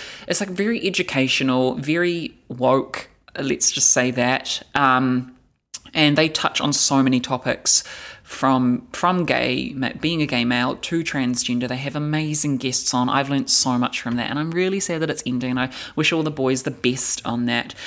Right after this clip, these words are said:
Um, there's that. Um, Jenna Marbles, of course, like, Jenna Marbles, uh,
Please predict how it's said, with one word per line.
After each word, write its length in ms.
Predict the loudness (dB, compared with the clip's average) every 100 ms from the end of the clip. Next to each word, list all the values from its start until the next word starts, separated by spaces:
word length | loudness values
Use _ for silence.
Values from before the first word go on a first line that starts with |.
| -12 -8 0
Um, 500 | 4 6 6 4 0 -10 _ _ _ -10 -8 0
there's 220 | 2 2
that. 460 | 4 4 4 2 -4 -12 -14 -6 0
Um, 600 | 4 4 4 4 2 0 -12 -12
Jenna 300 | -2 2 2
Marbles, 640 | 0 2 2 2 2 2 0
of 160 | -2 -2
course, 360 | -2 0 0
like, 200 | -2 -4
Jenna 180 | -2 -2
Marbles, 640 | 0 0 0 -2 -2 -2 -2
uh, 300 | -2 -2